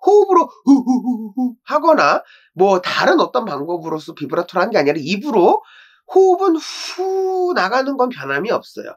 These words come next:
호흡 나간 상태에서 입만 떨려주는 겁니다. 떨어주는데 그 파장이 더 커도 돼요. 지금은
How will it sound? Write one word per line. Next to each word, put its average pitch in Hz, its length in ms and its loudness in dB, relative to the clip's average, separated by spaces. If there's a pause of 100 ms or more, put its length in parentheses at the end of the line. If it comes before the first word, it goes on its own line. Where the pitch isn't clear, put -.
(440)
호흡 330 260 2
나간 196 340 2
상태에서 208 440 -4
입만 147 540 -2
떨려주는 131 680 -2
겁니다. 202 600 -4 (280)
떨어주는데 226 840 0
그 240 280 -8
파장이 440 720 0 (440)
더 311 400 4
커도 415 360 -4
돼요. 135 440 -4
지금은 107 420 -8